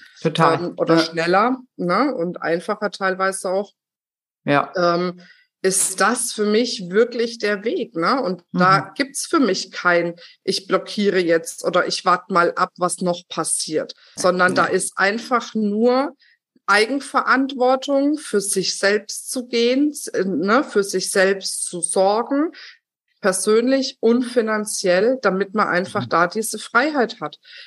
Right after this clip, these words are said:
Speaker 1: Ja.
Speaker 2: Mich juckt es überhaupt, also was heißt, mich juckt es nicht,
Speaker 1: Mhm.
Speaker 2: versteh mich nicht falsch, aber,
Speaker 1: Nein, ja.
Speaker 2: ne, ob da jetzt eine, eine Inflation ist, klar, denkt man sich manchmal, pff,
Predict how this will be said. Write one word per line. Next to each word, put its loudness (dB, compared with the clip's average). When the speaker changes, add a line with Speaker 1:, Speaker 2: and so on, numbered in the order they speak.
Speaker 1:
Ja. 4
Speaker 2:
Mich 0
juckt 0
es -6
überhaupt, 0
also -2
was -4
heißt, 0
mich -4
juckt -4
es -4
nicht, 4
Speaker 1:
Mhm. -8
Speaker 2:
versteh 0
mich -6
nicht -4
falsch, 0
aber, 2
Speaker 1:
Nein, 2
ja. 2
Speaker 2:
ne, 2
ob -4
da 2
jetzt 0
eine, 2
eine 2
Inflation -2
ist, -2
klar, 2
denkt -2
man -6
sich -6
manchmal, -2
pff, -20